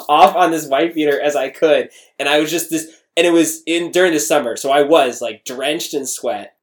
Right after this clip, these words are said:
Um, I was, like, drenched in sweat in New York. It's fucking hot. I'm covered. <laughs> My hands are, like, basically black. Now my shirt is all fucking disgustingly black. And I'm just having a shitty time.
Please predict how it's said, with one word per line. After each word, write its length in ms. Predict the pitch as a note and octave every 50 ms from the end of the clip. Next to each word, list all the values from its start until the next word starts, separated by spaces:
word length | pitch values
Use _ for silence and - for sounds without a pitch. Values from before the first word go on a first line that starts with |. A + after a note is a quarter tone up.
| _ -
Um, 300 | A2+ G#2+ G#2 G2+ G2+ G2
I 40 | -
was, 120 | A2 G#2+ A2
like, 160 | A2+ - -
drenched 300 | - D3 D#3 D#3+ D#3+ -
in 100 | E3 C#3+
sweat 380 | - - D3 C3+ B2+ B2 - -
in 80 | B2
New 140 | A#2+ B2 A#2+
York. 380 | A2+ A2+ G#2+ G#2+ G#2+ G2+ - - _ _ _ _ _
It's 140 | _ - -
fucking 320 | - D3 D3 D3 E3 C#3 A#2+
hot. 540 | - - E3+ C#3 C3 C3 B2+ B2+ B2 - - _ _ _ _ _ -
I'm 120 | A#2 A#2 A#2+
covered. 500 | - - E3+ D3+ F3 F3+ F3 - D#3+ D3+ -
<laughs> 100 | - -
My 140 | C#3+ C3 B2
hands 420 | B2 - - D3+ F3+ G3 F#3+ E3
are, 120 | F3 D#3+ D3
like, 260 | D3 C#3 C#3+ C#3 -
basically 440 | C#3+ C#3+ C#3 - C#3 C#3 C3+ C3 B2+
black. 360 | A#2+ B2 B2 A#2+ A#2+ A#2+ - - - - _
Now 180 | - C#3 D3 D#3+
my 160 | D3 C3+ B2+
shirt 420 | C3 - - - E3+ G3 A#3+ A#3+ F#3
is 140 | E3 D#3+
all 400 | D#3+ D#3 D3 D3+ D3 C#3+ - _ _ -
fucking 360 | - D#3+ D3 - D3+ D3 C#3 B2+
disgustingly 720 | C3+ C3 - - D3+ D3 D3 - - C#3+ C3 C3 B2+ B2
black. 420 | A#2 A2+ A#2 A#2+ A#2 A#2 A#2 - - _ _ _ _ - _ _ _ -
And 100 | C3 C3
I'm 120 | C3+ C3+
just 120 | C#3+ D3 -
having 240 | F3 E3 D3+ C#3+ B2+
a 40 |
shitty 440 | A#2 - - E3 E3 D#3 C#3 B2+ -
time. 440 | - D#3+ D3 C3+ B2 A#2+ A2+ A2